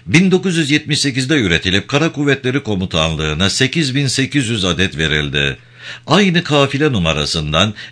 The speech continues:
emniyet, jandarma, deniz, hava kuvvetlerine ne kadar verildiğini bilmiyoruz. Yani kafile numarasının benzeşiyor olmasının hiçbir anlamı yoktur. Nitekim Türkiye gerçekleştirilen birçok eylemde kullanılan el bombaları aynı kafileden olabilir.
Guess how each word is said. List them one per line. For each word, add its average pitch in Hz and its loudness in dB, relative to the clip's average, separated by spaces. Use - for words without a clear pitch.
emniyet, 87 4
jandarma, 85 2
deniz, 87 2
hava 117 0
kuvvetlerine 117 0
ne 151 2
kadar 120 0
verildiğini 101 0
bilmiyoruz. 73 -2
Yani 147 4
kafile 143 0
numarasının 85 -2
benzeşiyor 107 2
olmasının 85 0
hiçbir 147 0
anlamı 107 0
yoktur. 82 -2
Nitekim 175 4
Türkiye 135 0
gerçekleştirilen 92 2
birçok 160 0
eylemde 120 2
kullanılan 92 0
el 139 2
bombaları 80 -2
aynı 135 0
kafileden 110 0
olabilir. 76 0